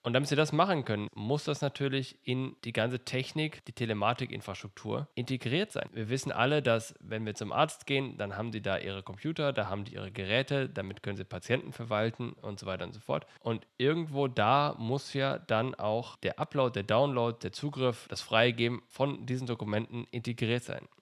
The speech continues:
Und das allein könnte kein einzelner Versicherer bewerkstelligen. Und deswegen ist es gut, dass es quasi jetzt eine, eine bundesweite Initiative gibt, nenne ich's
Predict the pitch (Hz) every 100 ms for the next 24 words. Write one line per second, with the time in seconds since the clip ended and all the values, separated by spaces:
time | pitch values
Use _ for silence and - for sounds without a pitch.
0 | _ 107 107 - _ _ _ 139 185 -
1 | 127 117 120 135 143 139 _ - 131 131
2 | 131 117 117 120 - 107 120 123 107 101
3 | 98 113 117 98 92 92 - _ 95 101
4 | 139 - 131 123 123 117 - - 104 131
5 | - 139 127 110 104 - 135 160 - _
6 | - 110 113 123 - - 135 120 123 -
7 | 117 104 127 127 117 120 - 110 101 -
8 | 135 131 113 135 127 110 110 110 117 -
9 | 101 - 143 147 - 92 101 98 98